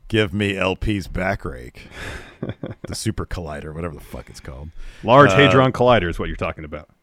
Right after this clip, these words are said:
Speaker 1: Didn't somebody just recreate a sun somewhere on this planet? <laughs>
Speaker 2: Ooh, that's horrifying to think
Speaker 1: Was
Speaker 2: about.
Speaker 1: it, like, Korea? Who did that? Some,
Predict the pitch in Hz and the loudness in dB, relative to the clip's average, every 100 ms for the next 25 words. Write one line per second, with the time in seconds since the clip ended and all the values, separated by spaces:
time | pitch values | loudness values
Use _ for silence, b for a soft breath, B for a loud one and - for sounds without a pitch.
0 | _ - 180 196 214 208 185 175 - 147 | _ -4 -2 2 4 4 4 0 0 0
1 | 143 160 160 123 - 131 120 135 127 135 | 2 4 4 2 2 2 4 2 0 0
2 | 135 131 131 - 135 123 131 120 - - | 2 2 2 0 0 2 2 -2 -8 -10
3 | - 120 104 95 107 - 95 87 98 90 | -2 0 2 2 0 0 -2 -2 -4 -4
4 | 82 - 95 82 131 320 220 185 - 185 | -6 -8 -8 -2 0 2 2 0 2 2
5 | 175 277 320 359 - 147 98 98 95 - | 4 2 2 0 2 -2 0 -2 -2 -2
6 | 233 | -2